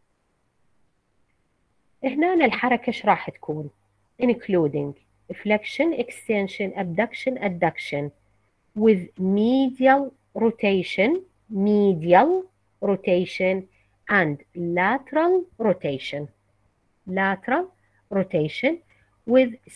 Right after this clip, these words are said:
circumduction, circumduction. شنو معنى؟ يعني الفرة مالتكم هي تكون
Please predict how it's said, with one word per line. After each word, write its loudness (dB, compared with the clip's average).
circumduction, 0
circumduction. -4
شنو -2
معنى؟ -6
يعني 0
الفرة 0
مالتكم 0
هي 4
تكون 2